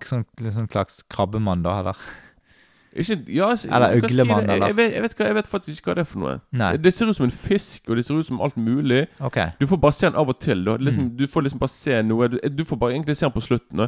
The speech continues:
Speaker 1: Mm.
Speaker 2: Fordi litt, i, i løpet av hele filmen, tingen er liksom at filmen begynner liksom med at, at det, det er liksom, vi er nede med en innsjø,
Speaker 1: Mm.
Speaker 2: sant? Vi er sånn langt ute på, eh, du vet, du vet der det er veldig mange sånne der, eh, The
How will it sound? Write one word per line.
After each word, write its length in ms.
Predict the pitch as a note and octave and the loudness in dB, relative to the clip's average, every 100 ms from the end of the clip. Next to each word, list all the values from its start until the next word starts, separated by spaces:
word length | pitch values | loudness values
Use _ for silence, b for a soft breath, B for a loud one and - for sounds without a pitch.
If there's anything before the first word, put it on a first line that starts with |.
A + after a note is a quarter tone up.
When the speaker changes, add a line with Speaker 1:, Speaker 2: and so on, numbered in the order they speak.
| C3+ | 0
Speaker 1:
Mm. 140 | A#2 F#2+ | -2 0
Speaker 2:
Fordi 140 | C3+ C#3 | 0 2
litt, 220 | E3 - | 2 0
i, 80 | D3 | -2
i 240 | C#3+ C#3+ | 2 4
løpet 160 | F3 F3 | 4 4
av 80 | C3 | 2
hele 80 | |
filmen, 520 | C#3+ - D#3+ A#2+ G#2 A2 b b _ C3+ C#3 | 2 0 0 2 0 0 b b _ -6 -2
tingen 220 | - F3 C3+ | 0 4 4
er 60 | D#3+ | 2
liksom 140 | D3+ C#3+ | 4 2
at 180 | - b b - | 2 b b -8
filmen 360 | - G3 C3 | 2 4 6
begynner 240 | A2 E3 B2 | 4 2 2
liksom 160 | B2+ | 2
med 100 | C3 A#2+ | 4 2
at, 60 | - _ _ _ _ _ - | 0 _ _ _ _ _ -2
at 180 | B2 - - | -2 -2 -4
det, 220 | C3 A2+ B1+ B2+ | -2 -2 -4 2
det 60 | |
er 60 | C#3+ | 4
liksom, 300 | C#3+ C3 A#2 G2+ | 4 4 2 0
vi 140 | B2 C3 | 4 6
er 80 | |
nede 180 | B2 B2+ | 6 4
med 160 | B2+ A2 | 4 2
en 60 | G2+ | 0
innsjø, 400 | A2+ C3 - G#2+ D3 | -2 -2 0 -2 -2
Speaker 1:
Mm. 220 | C#3+ G#2 G2+ | -8 -6 -6
Speaker 2:
sant? 240 | - A2 A2+ | -2 -2 0
Vi 140 | A#2+ | 0
er 20 | |
sånn 220 | A#2+ C3 B2 | 2 2 4
langt 200 | A#2 G#2 | 2 0
ute 160 | G2+ | -4
på, 260 | A2+ G2+ G2+ F#2+ | -2 -2 0 2
eh, 100 | F#2+ | 0
du 120 | A2+ | 0
vet, 180 | D#3 C#3+ | 0 0
du 60 | E3+ | 2
vet 160 | F3 | 4
der 100 | D#3 | 4
det 120 | C3 A2+ | 4 4
er 80 | A#2 | 4
veldig 200 | A2+ A2+ | 4 2
mange 160 | A2 - | -2 -2
sånne 140 | A2 | -2
der, 160 | G2+ G2 | 0 -2
eh, 60 | - _ _ _ | -4 _ _ _
The 80 | G#2 | -12